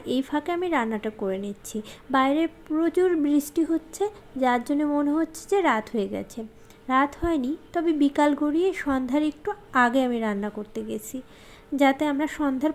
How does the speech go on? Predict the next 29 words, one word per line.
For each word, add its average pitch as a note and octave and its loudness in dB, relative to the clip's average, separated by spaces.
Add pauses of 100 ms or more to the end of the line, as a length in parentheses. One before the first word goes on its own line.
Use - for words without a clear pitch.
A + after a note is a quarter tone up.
পরেই C#4+ 4 (120)
খেতে A#3+ -2
পারি। G#3 -6 (1300)
তো - -4
রান্না C#4 4
করার C#4+ 2 (100)
জন্যে C4 2 (300)
আমি D4+ 0
কিন্তু E4 0
আজকে C4 0 (320)
অনেকগুলা D#4 0
মশলা D4 0
বেটে B3 -2
নিয়েছি। G3 -6 (380)
প্রতিদিন D4+ 2
কিন্তু F4 0
বাটাবাটি A#3+ 0
করি G3 -2
না, F#3+ -10 (360)
আর A#3 -2 (320)
প্রতিদিন E4+ 0 (100)
গুঁড়া A#3+ 2
মশলাতেই B3+ -2
রান্না G#3+ -2
করি, A3 -8 (320)
কিন্তু E4+ -2 (100)
আজকে A3+ -2
আমরা D#4 0
ভাবলাম C#4 6